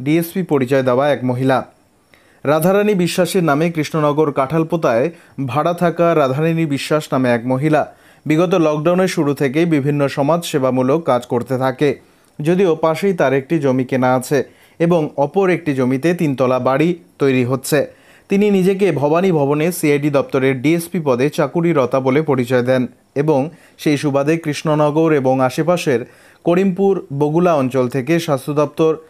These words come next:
শিক্ষক সহ নানা সরকারি বিভাগে বিভিন্ন চাকরি নেওয়ার জন্য যোগাযোগ করেন বেকার ছেলেমেয়েরা।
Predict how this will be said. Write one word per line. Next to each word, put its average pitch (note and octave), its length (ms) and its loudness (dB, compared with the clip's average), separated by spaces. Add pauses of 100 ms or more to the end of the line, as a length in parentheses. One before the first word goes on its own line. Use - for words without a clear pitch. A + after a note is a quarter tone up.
(140)
শিক্ষক E3 500 -2 (120)
সহ E3 380 0
নানা D3+ 380 2
সরকারি C3+ 460 0
বিভাগে C#3 520 0 (300)
বিভিন্ন F3+ 420 2
চাকরি F3 360 -2
নেওয়ার B2+ 280 2
জন্য C#3+ 340 0
যোগাযোগ C3 340 0
করেন C#3+ 340 0
বেকার C#3 320 0
ছেলেমেয়েরা। C3 580 0